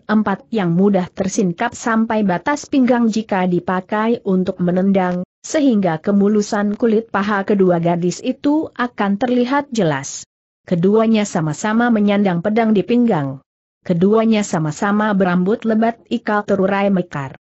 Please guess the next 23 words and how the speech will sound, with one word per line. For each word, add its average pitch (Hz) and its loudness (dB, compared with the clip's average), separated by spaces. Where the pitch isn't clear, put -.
Keduanya 208 2
sama-sama 175 -2
pula 185 0
mempunyai 185 0
wajah 180 0
serupa 226 0
dengan 202 0
Peluh 190 -2
Setanggi. 160 -4
Jangan-jangan 196 2
salah 175 -2
satu 247 0
dari 202 0
kedua 185 2
gadis 175 -2
itu 339 -2
adalah 214 0
Peluh 190 0
Setanggi, 202 -2
pikir 254 0
Suto 214 -2
Sinting, 190 0
namun 175 2